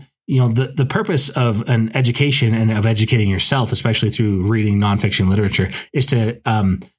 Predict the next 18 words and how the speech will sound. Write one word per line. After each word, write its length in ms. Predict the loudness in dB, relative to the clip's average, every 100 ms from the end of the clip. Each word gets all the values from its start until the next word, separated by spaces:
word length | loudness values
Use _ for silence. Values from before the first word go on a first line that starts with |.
| _
is 120 | -4 0
to 160 | 0
engage 440 | 0 0 0 0 0
your 100 | 0
brain 460 | 0 0 0 -2 -6 _
in 220 | -2 -2
thinking 380 | -2 -2 0 0
that 100 | 0
it 60 | 0
hasn't 340 | 0 0 0
done 140 | 0
before 420 | 0 0 -2 -2 -4 -8
and 140 | -2 0
to, 100 | 0
like, 160 | 0
really 260 | 0 -2 -2
get 300 | -2 -4 -2
into 720 | 0 0 0 0 0 0 -2